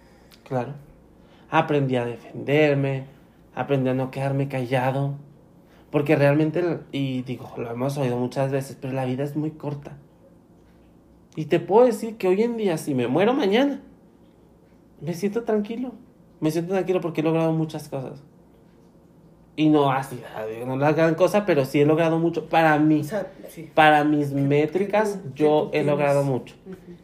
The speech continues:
Speaker 1: Y hoy en día estoy bien, y hoy en día estoy sano, y mi hermano ya me vio bien, y, o sea, te digo, eh, todas las cosas que he cumplido,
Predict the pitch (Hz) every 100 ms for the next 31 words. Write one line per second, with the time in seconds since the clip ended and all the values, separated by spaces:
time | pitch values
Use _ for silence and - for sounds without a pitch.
0 | _ 139 143 139 139 135 131 127 123 123
1 | 120 135 156 151 151 139 131 123 120 -
2 | 110 - 151 147 147 139 127 123 123 120
3 | 120 120 123 127 135 139 143 135 - -
4 | - 151 131 - - - - - 147 143
5 | - - 196 202 175 - 170 151 160 165
6 | - 175 180 185